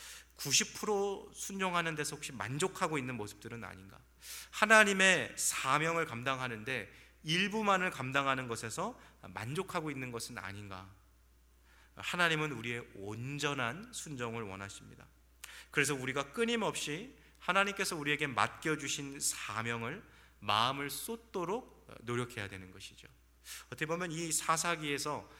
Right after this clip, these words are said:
이 가나안 땅을 정복해가는 이스라엘 백성들의 모습은 오늘 우리의 안에서 벌어지는 영적 전쟁과도 같습니다. 가나안 족속이 마치 우리의 삶에 있는, 우리의 마음에 있는 죄와도 같은 거죠.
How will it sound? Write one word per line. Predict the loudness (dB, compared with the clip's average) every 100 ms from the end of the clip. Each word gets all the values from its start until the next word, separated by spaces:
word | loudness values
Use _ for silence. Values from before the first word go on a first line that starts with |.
| -20 -16
이 | -8
가나안 | 0 2 6 6 6
땅을 | 2 2 0
정복해가는 | -2 -4 -2 -2 0 -2 -6 -10 -14
이스라엘 | -6 -2 2 2 2
백성들의 | -4 -6 -6 -6
모습은 | -6 -8 -8 -10 -12 -18 -20 -20 -18 -6
오늘 | -4
우리의 | -4 -4 0 0
안에서 | 0 -2 -6 -6 -6
벌어지는 | -6 -4 -4 -8 -10 -12 -8
영적 | -6 -6 -8 -8 -10 -10
전쟁과도 | -10 -8 -8 -8 -8 -8 -8 -8
같습니다. | -10 -12 -12 -18 -20 -20 -20 -20 -20 -16
가나안 | -4 0 2 0 0
족속이 | -4 -6 -6 -6 -8 -12 -20 -16 -8
마치 | -6 -4 -4
우리의 | -4 -4 -4
삶에 | -2 -2 -4 -4 -8 -10 -14
있는, | -10 -10 -10 -14 -18
우리의 | -12 -8 -8 -8 -12 -18 -16 -4
마음에 | 0 0 0 -6
있는 | -10 -12 -10
죄와도 | -6 -6 -4 -6 -4 -6
같은 | -8 -12 -16
거죠. | -18